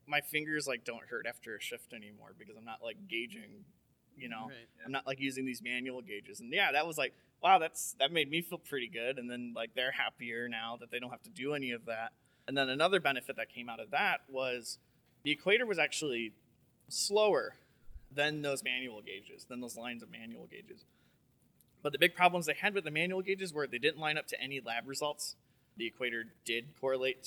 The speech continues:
Speaker 1: to their lab within a micron, which was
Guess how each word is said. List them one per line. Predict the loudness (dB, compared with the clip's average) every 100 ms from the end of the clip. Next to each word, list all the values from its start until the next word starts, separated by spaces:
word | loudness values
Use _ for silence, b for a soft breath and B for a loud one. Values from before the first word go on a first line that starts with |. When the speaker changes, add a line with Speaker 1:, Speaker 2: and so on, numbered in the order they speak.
| -8
Speaker 1:
to | -6 -6 -8 -10 -12 _ _ _
their | -6 -4
lab | -4 -4 -4 -10 -20 _ _ -12
within | -10 -8
a |
micron, | -6 -6 -4 -4 -6 -12
which | -16
was | -18